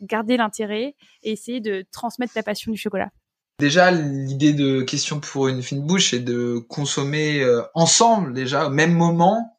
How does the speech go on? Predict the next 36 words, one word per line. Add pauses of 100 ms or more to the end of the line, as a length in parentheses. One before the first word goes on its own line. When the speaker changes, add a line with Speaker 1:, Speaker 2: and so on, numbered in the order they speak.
Speaker 2:
tous, (180)
la
même
tablette
de
chocolat.
Speaker 1:
D'accord. (340)
Speaker 2:
C'est (120)
quelque
chose
de,
euh,
de
fort,
de
pouvoir
partager
justement
un
moment,
euh, (260)
aussi
agréable
et,
euh, (300)
pouvoir
aussi
partager
justement
son
ressenti
par
rapport
à
cette,
euh,